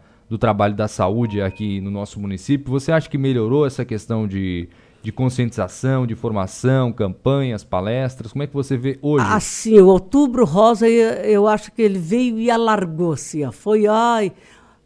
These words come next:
Speaker 2: muitas pessoas procuram no, no Outubro Rosa. Ah, assim, se tem consciência de que cada família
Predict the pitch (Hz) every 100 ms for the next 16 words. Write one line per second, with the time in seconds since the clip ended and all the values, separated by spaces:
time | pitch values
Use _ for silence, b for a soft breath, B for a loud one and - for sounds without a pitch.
0 | - 208 240 302 - 214 - - 220 -
1 | 226 214 - 214 208 220 226 190 170 175
2 | 170 170 170 170 165 185 160 160 139 165
3 | 156 147 B B B - - - - -
4 | 254 214 - - 226 285 302 302 285 254
5 | - 262 - - 262 233 208 202 226 190
6 | - 262 247 262 - 240 214 233 254 302
7 | 320